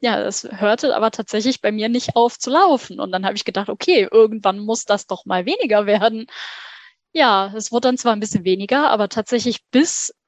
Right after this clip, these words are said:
dass ich dann auf dem O-P-Tisch lag, äh, lief das wirklich dann gefühlt weiter. Also ich hatte dann ja irgendwann, äh,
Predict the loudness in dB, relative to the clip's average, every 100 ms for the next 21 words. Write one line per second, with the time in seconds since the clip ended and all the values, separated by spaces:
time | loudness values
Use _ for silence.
0 | _ 0 0 0 0 -2 0 -2 -4 -6
1 | -6 -6 0 -2 0 -2 -2 0 2 2
2 | 0 -6 -6 -2 2 2 0 -4 _ _
3 | -6 -2 -2 0 -2 -2 -6 -6 -6 -2
4 | 0 -2 -4 -4 -2 0 2 2 2 0
5 | 0 -4 -10 _ -4 -4 -2 0 0 0
6 | -2 0 -2 -2 -6 0 2 2